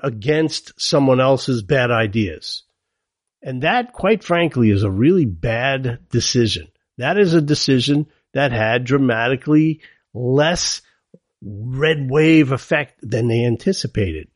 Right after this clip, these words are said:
And why? Because it didn't do anything for the people. If you want me to vote for you, don't tell me that the guy is a blithering idiot. I can see that.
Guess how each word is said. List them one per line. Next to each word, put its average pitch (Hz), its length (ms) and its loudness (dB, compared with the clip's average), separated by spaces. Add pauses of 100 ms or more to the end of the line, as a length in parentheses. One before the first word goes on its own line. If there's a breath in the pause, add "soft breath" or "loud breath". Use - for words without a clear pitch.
(520)
And 135 260 0
why? 127 440 -2 (180)
Because 175 300 0
it 170 140 0
didn't 180 500 -2
do 160 300 2
anything 147 460 2
for 131 140 -2
the 123 100 0
people. - 500 -2 (440)
If 143 140 -2
you 285 100 6
want 226 320 2
me 170 100 4
to 143 120 2
vote 135 280 2
for - 140 -6
you, 76 240 -8 (600)
don't 233 240 0
tell 196 220 0
me 180 140 4
that 135 180 0
the 135 80 -4
guy 139 260 -2
is 123 140 -2
a 117 60 -2
blithering 123 520 2
idiot. 123 280 -2
I 127 100 -4
can 107 200 -10
see 180 280 2
that. 92 260 -6